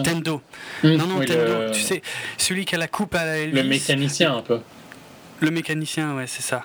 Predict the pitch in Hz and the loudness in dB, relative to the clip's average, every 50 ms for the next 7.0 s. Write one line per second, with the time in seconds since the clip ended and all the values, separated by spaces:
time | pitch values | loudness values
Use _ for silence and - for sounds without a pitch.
0 | - - - 139 135 - - - - 143 127 - - 139 139 151 - - 175 - | -8 -8 -8 -6 -6 -6 -8 -4 -4 -4 -4 -2 -2 -2 -2 0 -2 -2 -2 -2
1 | - - 185 190 208 240 220 - - 151 139 127 131 131 - 139 127 127 127 127 | -2 0 0 0 0 -2 -2 -2 -2 -2 -2 -2 -4 -4 -2 -2 -2 -2 -2 -2
2 | 123 120 123 120 113 131 143 143 131 113 110 - 151 - - 143 - 139 131 127 | -2 -2 -2 0 2 2 2 2 2 0 -2 -2 -4 -4 -4 -2 -2 -2 -4 -4
3 | - - 143 - 131 135 131 127 - 151 135 127 127 120 - - 123 117 117 120 | -6 -8 -6 -4 -2 -4 -4 -2 -2 -2 -2 -2 -4 -4 -4 -6 -4 -4 -4 -4
4 | 117 131 147 151 131 120 117 - - - 165 156 143 127 117 110 110 107 104 104 | -4 -4 -2 -2 -2 -2 -2 -2 0 0 -2 -2 -2 -2 -4 -4 -6 -6 -8 -10
5 | 104 - - - 113 110 107 107 - 165 139 156 147 139 127 143 139 131 135 143 | -12 -8 -2 0 0 0 0 0 0 0 2 2 2 2 0 0 0 0 0 0
6 | 139 165 131 110 - - - 113 104 - - - - - - - - 127 120 | 2 2 2 0 0 -2 -4 -4 -4 -4 -6 -10 -10 -10 -8 -4 -2 -2 -2